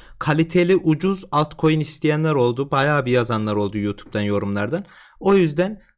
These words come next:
bugün normalde Twitter'da yaptığımız ankette marjin işlemler, futures işlemler ve trade taktikleri hakkında bir video çekecektik.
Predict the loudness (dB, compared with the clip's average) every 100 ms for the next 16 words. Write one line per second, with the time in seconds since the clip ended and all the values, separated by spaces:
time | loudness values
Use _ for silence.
0 | -2 0 2 2 2 4 2 0 -2 0
1 | 2 2 2 -2 0 0 0 0 -2 -2
2 | -2 -4 _ -16 -2 2 4 4 0 -2
3 | -2 -2 -2 -2 -4 -2 -2 -4 -6 -2
4 | -2 0 0 0 0 0 0 0 -6 -6
5 | -4 -2 0 -2 -2 -2 -2 -2 -2 -2
6 | -2 -2 -2 -4 -8 -16